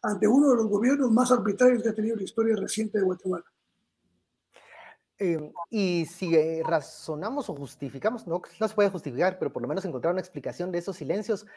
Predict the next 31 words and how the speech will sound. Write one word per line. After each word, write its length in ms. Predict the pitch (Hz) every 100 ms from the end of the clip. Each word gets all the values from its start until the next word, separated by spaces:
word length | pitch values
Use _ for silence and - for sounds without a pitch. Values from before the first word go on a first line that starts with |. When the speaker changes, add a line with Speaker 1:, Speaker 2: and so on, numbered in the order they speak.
| - -
Speaker 2:
vemos 220 | 196 247
que 80 | 226
durante 240 | 160 147
los 160 | 135 190
últimos 280 | 233 202 180
años 220 | 226 226
ha 40 | 196
habido 180 | 214
un 120 | 214 208
proceso 320 | 175 180 208
de 80 | -
cooptación 480 | 156 135 117 202
de 120 | 190 170
todos 300 | 208 208 226
estos 240 | 214 185
espacios, 480 | 165 - 226 202 -
incluso 400 | 175 302 320 233
de 80 | 175
la 80 |
Universidad 540 | 151 139 127 151 185 190
de 100 | 180
San 220 | 165 160
Carlos, 400 | 302 302 175 - - - - -
que 100 | 190
también 540 | 185 156 196 233 240 190
vemos 320 | 202 233 214
hoy 180 | 220 226
que, 200 | - 120 104 -
bueno, 120 | 110
está, 500 | - 180 202 190 180
eh, 420 | 156 127 113 104